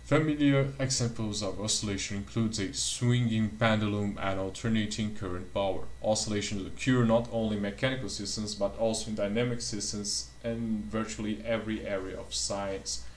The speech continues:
For example, the beating human heart, business cyc-, uh, business cycles in economics, predator-prey population cycles in ecology,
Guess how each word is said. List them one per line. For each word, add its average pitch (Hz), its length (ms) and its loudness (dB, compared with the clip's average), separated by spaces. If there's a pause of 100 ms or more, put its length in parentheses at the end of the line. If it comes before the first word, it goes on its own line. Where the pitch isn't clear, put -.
(200)
For 143 260 4
example, 120 460 0 (140)
the 104 80 -4
beating 120 500 0
human 131 460 0
heart, 104 400 0 (180)
business 107 500 2
cyc-, - 560 -4 (100)
uh, 107 200 -2 (240)
business 127 420 4
cycles 110 580 0
in 107 280 -2
economics, 117 680 -2 (300)
predator-prey 120 840 2
population 107 560 -2
cycles 95 500 -4
in 78 60 -12
ecology, 104 540 0